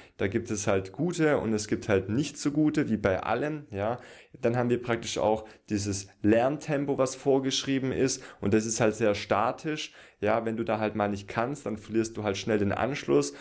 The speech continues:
und kannst dich auch über so eine lange Zeit wahrscheinlich gar nicht richtig motivieren, da wirklich am Ball zu bleiben. Und wenn du dann praktisch diesen Präsenzlehrgang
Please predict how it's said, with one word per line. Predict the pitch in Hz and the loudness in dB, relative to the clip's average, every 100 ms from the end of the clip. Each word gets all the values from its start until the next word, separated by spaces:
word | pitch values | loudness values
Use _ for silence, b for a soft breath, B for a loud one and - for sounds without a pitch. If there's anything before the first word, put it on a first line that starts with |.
| B B | B B
und | - 110 104 - _ _ _ _ _ | 0 2 2 -6 _ _ _ _ _
kannst | 131 123 - | 0 0 -4
dich | 113 | -2
auch | 113 | -2
über | 117 110 | 0 -4
so | 117 | -4
eine | 113 | 0
lange | 107 107 | 0 0
Zeit | 107 117 101 | -2 0 0
wahrscheinlich | 101 110 107 98 | 0 -2 -2 0
gar | 101 | 0
nicht | 107 107 | 0 -2
richtig | 117 117 104 | -6 -6 -4
motivieren, | 107 101 98 120 143 143 135 B - | -4 -2 -2 2 2 2 -4 B 0
da | 107 | 2
wirklich | 117 117 113 | 2 0 -2
am | 101 | 0
Ball | 98 104 | 2 2
zu | 127 - | 0 -6
bleiben. | 123 120 120 123 120 _ _ _ _ _ _ | 0 2 2 -2 -10 _ _ _ _ _ _
Und | 101 | 0
wenn | 104 110 | 2 2
du | 107 | 2
dann | 107 113 | 2 0
praktisch | 113 110 104 | -2 -4 -2
diesen | 110 101 - | -6 -6 -4
Präsenzlehrgang | 110 98 110 117 113 104 104 | 0 2 2 2 2 2 2